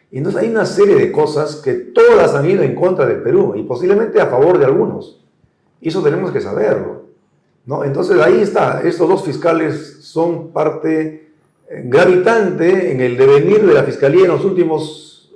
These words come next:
seis, siete años y no han hecho nada. No hay nadie detenido por el caso Odebrecht, ninguno, no hay nadie. Entonces, ¿qué han hecho? Nos han sumido, yo creo, nos han postrado de rodillas, reitero,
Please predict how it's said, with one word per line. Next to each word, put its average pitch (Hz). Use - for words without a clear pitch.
seis, -
siete 175
años 151
y 135
no 185
han 160
hecho 147
nada. 143
No 156
hay 190
nadie 175
detenido 175
por 117
el 101
caso 143
Odebrecht, 147
ninguno, 220
no 170
hay 247
nadie. 143
Entonces, 185
¿qué 233
han 226
hecho? 175
Nos 135
han 202
sumido, 190
yo 156
creo, 180
nos 147
han 220
postrado 180
de 110
rodillas, 120
reitero, 117